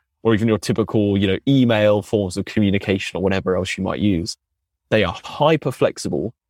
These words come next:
and they give people the opportunity to work on their own terms,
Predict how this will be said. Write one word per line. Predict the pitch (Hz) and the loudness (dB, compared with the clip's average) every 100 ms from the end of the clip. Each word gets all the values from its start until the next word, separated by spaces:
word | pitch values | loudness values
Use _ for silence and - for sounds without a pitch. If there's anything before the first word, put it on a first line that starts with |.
| _ | _
and | 107 110 | 0 2
they | 110 | 2
give | 123 113 | 0 -2
people | 113 104 | -2 0
the | 110 | 2
opportunity | 101 - - 98 101 | 0 -2 -2 0 -2
to | 95 | -2
work | 98 98 92 - | 2 2 0 0
on | 104 | 2
their | 95 - | 2 2
own | 123 131 | 2 2
terms, | 120 107 92 104 95 | -2 -4 -4 -4 -8